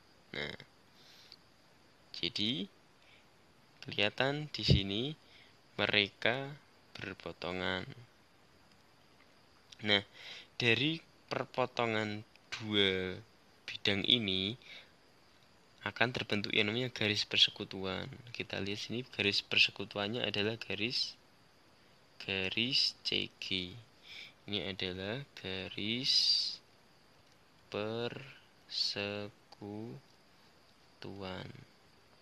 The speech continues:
Ya, garis persekutuannya C G. Nah, untuk membuat sudut antara dua bidang, maka kita harus membuat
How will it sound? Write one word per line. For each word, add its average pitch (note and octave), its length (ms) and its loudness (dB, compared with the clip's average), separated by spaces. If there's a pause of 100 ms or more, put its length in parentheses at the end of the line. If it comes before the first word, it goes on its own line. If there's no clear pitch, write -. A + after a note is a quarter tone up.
(460)
Ya, F#2 320 0 (560)
garis F#2+ 160 -6
persekutuannya G#2 560 -2
C G2+ 160 -4
G. - 320 -10 (460)
Nah, G2 240 2
untuk A2 320 -2
membuat A2 400 2
sudut C3+ 400 -4 (560)
antara G2+ 400 0
dua G2+ 240 -2
bidang, G2+ 560 0
maka A2 400 -4 (400)
kita A#2+ 320 -2
harus A#2 800 10
membuat G2 640 -2